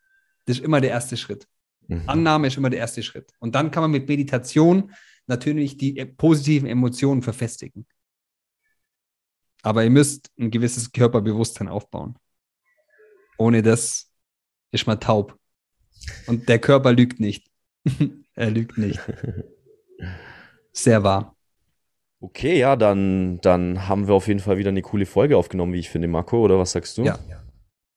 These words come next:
Speaker 1: Ja.
Speaker 2: Ja.
Speaker 1: Viel Mehrwert. Und, ähm, wie gesagt, ich find's so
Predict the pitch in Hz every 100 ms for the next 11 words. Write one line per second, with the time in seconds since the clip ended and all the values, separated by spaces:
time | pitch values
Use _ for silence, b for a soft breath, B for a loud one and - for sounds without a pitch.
0 | _ - 110 101 - _ _ - 113 123
1 | 120 123 123 117 110 98 104 104 - 104
2 | 104 104 113 - 120 - - _ _ _
3 | _ - 127 120 131